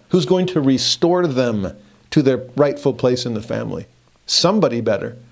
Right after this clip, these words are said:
And here he is, seen in, in vision, <laughs> Not just someone who's going to be like him,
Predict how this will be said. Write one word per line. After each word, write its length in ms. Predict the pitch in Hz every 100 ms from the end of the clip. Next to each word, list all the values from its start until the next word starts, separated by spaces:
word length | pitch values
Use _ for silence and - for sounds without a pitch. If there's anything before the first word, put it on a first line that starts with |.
| _ _ _ _ -
And 160 | 139 120
here 240 | 156 175
he 240 | 160 190
is, 340 | - 123 123 120
seen 680 | - 113 151 160 170 180 175 - _ _ _ _ _ _ 160
in, 400 | 156 151 143 - - - -
in 200 | 170 147
vision, 640 | 139 143 123 123 117 117 - _ _ _ _ _ _ _ -
<laughs> 160 | - - 127 117 107
Not 200 | 135 139
just 260 | 170 156 -
someone 340 | - 139 143
who's 140 | 131 113
going 260 | 123 123 120
to 120 | 117
be 180 | 110 110
like 280 | 110 107
him, 240 | - 107